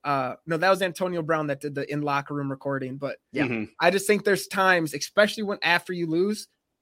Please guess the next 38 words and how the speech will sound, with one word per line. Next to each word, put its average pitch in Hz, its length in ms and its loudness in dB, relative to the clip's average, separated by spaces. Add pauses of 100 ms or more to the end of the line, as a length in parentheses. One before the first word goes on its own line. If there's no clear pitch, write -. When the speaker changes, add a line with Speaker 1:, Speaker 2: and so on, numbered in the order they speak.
Speaker 1:
maybe 311 200 -2
don't 262 220 2
post 254 200 2
a 226 40 -6
video 233 220 -2
of 214 80 -6
you 226 80 -6
dancing. 220 380 -4 (180)
Maybe 285 160 -4
take 233 140 2
Speaker 3:
Well, 202 100 8
Speaker 1:
a - 20 4
little 208 140 4
time 180 240 0
off, 131 200 -6
Speaker 2:
but 247 120 2
what 320 100 2
I'm 214 60 10
Speaker 1:
especially 294 140 6
Speaker 2:
saying 294 120 0
Speaker 1:
if 240 40 4
it's - 100 2
Speaker 2:
is - 40 -4
Speaker 1:
running 190 220 4
Speaker 2:
he - 60 -12
Speaker 1:
teammates 262 320 2
Speaker 2:
was - 80 -10
Speaker 1:
wrong. 233 120 -2
Speaker 2:
doing, 233 280 -4
he - 260 -6
was 220 180 -4
doing 185 320 -6
that 160 260 -6 (280)
all 151 320 4
year. 131 360 -6 (220)
Yeah, - 120 -6
I, 147 60 0
I, 95 200 -4